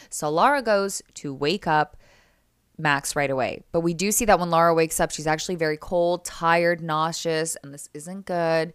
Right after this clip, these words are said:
because Haley hasn't even come back yet, and we don't even know if Haley feels better or if her, her situation is getting worse.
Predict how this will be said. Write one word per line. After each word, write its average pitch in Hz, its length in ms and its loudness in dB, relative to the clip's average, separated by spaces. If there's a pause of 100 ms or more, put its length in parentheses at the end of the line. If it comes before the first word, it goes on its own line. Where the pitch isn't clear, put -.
(160)
because 165 220 -8
Haley 233 360 -4
hasn't 196 240 -2
even 175 160 -8
come 160 160 -10
back 151 300 -2
yet, 147 80 -2
and 143 100 -10
we 165 80 -8
don't 214 140 -4
even 190 160 -8
know 160 100 -8
if 147 60 -10
Haley 160 340 -8
feels 147 300 -6
better 139 280 -2
or 147 140 -4
if 143 100 -10
her, 156 220 -6 (120)
her 180 180 -4
situation 156 520 -6
is 135 140 -12
getting 135 220 -10
worse. 131 480 -6